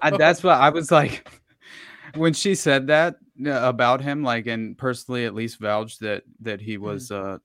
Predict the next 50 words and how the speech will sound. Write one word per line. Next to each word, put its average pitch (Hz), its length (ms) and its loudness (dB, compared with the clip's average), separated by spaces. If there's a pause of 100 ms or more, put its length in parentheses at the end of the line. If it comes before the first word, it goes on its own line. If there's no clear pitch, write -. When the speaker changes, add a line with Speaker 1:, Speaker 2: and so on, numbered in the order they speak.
Speaker 1:
a 98 300 -8
stand-up 104 520 -10
guy 101 300 -6
and 104 160 -8
at 98 120 -10
least 104 280 -12
to 104 100 -8
her 101 300 -6
was, 98 360 -12 (100)
was 104 220 -14
kind 101 400 -8
Speaker 2:
Yeah. 101 40 -8
Speaker 1:
and 101 100 -8
everything. 101 420 -12 (720)
That 156 140 4
at 160 100 2
least 135 260 0
made 117 140 0
me 113 120 -2
feel 110 260 -6
a 104 60 -8
little 107 200 -8
better, 104 260 -4
<laughs> - 60 -12
but, 185 500 6
but 185 140 8
I 160 140 8
do 151 220 2
agree 127 300 0
with 110 180 -6
you, 101 140 -6
Speaker 2:
Yeah, - 60 -4
you - 60 -6
Speaker 1:
like, 104 100 -4
Speaker 2:
had - 100 -4
the 156 40 -6
Speaker 1:
you 123 60 -4
Speaker 2:
same 160 160 -6
thoughts, 131 320 -10
<laughs> - 0 -
guy. 165 280 -12
Speaker 1:
Yeah, 156 340 6 (160)
a 147 140 2
hundred 147 340 0
Speaker 2:
Yeah. 139 60 -10
Speaker 1:
percent. 131 460 -4
You 123 120 -2
have 135 280 2
to 139 120 -6
be, 123 400 -2